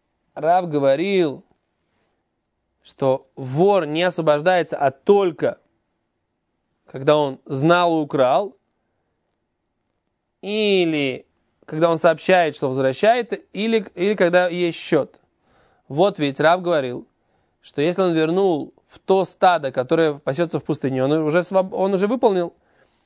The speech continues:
э, обязанность возврата и больше не несёт ответственность. То есть Рав освобождает, если вор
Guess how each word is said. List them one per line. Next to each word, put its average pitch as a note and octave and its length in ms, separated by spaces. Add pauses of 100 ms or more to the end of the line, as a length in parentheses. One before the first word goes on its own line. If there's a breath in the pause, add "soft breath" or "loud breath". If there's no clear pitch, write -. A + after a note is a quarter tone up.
(220)
э, C#3+ 100
обязанность F3+ 760
возврата G3 600 (1400)
и E3 120
больше G3 320
не E3 80
несёт D#3 320
ответственность. F3+ 580 (3250)
То C#3 80
есть - 240 (120)
Рав F3+ 380
освобождает, D3+ 1040 (420 soft breath)
если C#3+ 340
вор D3+ 560